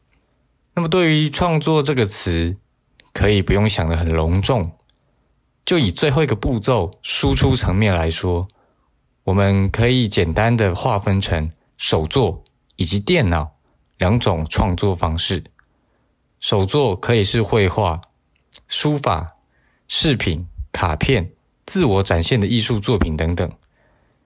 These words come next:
最后，你能以照片的方式将它们公诸于世，或是结合电脑的技术，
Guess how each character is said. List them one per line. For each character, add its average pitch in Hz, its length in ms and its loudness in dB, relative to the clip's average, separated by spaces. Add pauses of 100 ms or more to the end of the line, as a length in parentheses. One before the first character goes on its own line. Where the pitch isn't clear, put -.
(140)
最 185 220 2
后， 175 280 2
你 117 160 2
能 101 180 2
以 104 120 0
照 110 240 0
片 107 180 0
的 92 80 0
方 92 240 -2
式 98 240 -2
将 90 320 -2
它 87 220 0
们 82 180 -2
公 98 220 0
诸 107 180 -2
于 95 120 0
世， 95 340 -2 (340)
或 147 160 -2
是 151 140 0
结 110 260 2
合 110 120 2
电 131 240 0
脑 87 120 0
的 85 100 -4
技 101 200 -2
术， 98 320 -2